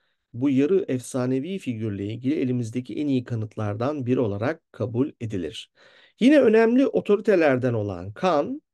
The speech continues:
Pitagoras hakkında makul bir kesinlikle bildiğimiz bir şey varsa, o da öğrencilerine insan ruhunun ölümsüz, dolayısıyla ilahi ve diğer canlı formlarına geçebileceğine, yani hayvanlara geçebileceğine dair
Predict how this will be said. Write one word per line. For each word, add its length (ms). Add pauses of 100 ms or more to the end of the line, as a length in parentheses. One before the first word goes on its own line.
(460)
Pitagoras 540
hakkında 400
makul 560
bir 160
kesinlikle 680
bildiğimiz 720
bir 140
şey 340
varsa, 640 (460)
o 160
da 160
öğrencilerine 1200
insan 460
ruhunun 680 (420)
ölümsüz, 760 (400)
dolayısıyla 720
ilahi 720 (420)
ve 180
diğer 500 (280)
canlı 420
formlarına 640
geçebileceğine, 840
yani 380
hayvanlara 640
geçebileceğine 1040
dair 540